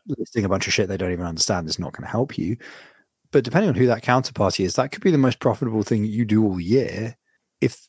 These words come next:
if they literally don't know about it and there is a reason that they need the outcome to be,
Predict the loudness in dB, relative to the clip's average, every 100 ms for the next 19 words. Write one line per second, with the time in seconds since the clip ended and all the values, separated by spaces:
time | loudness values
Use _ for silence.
0 | _ 0 2 2 2 2 0 2 2 4
1 | 2 0 -2 0 0 0 -4 -6 -6 -2
2 | 2 2 0 2 2 2 0 -2 -2 0
3 | -2 -4 -2 2 2 2 -2 -2 -2 0
4 | -2